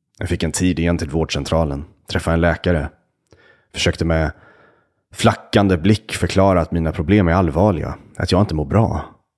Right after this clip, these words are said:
Att jag har problem med mitt sexliv. Bara dessa ord var så skamliga. Hon skrev i journalen: "Patient med bra yttre och stabil miljö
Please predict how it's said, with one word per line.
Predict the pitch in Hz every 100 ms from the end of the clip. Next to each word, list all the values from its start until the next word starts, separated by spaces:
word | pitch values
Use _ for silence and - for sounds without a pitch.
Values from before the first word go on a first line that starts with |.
| _ _ _
Att | - 95
jag |
har | 107
problem | 101 80 98 110 78
med | 78
mitt | 76
sexliv. | - 92 - 95 101 80 - _ _ _ _ _ _ _ _ _ _ _ - -
Bara | 95 82 90
dessa | 98 87
ord | 98 90
var | 90
så | 87 95
skamliga. | - 82 78 90 82 - _ _ _ _ _ _ _ _ _ _ _ _ _ _ _ _ _ _ _
Hon | 90
skrev | - 117 95
i |
journalen: | 87 95 98 80 69 71 _ _ _ _ _ _ _ _ _ _ _ _ _ _ _ -
"Patient | 107 107 113 110 -
med | 95
bra | 87 98 98
yttre | - - 76
och | 76
stabil | 80 78 87
miljö | 80 78 85 73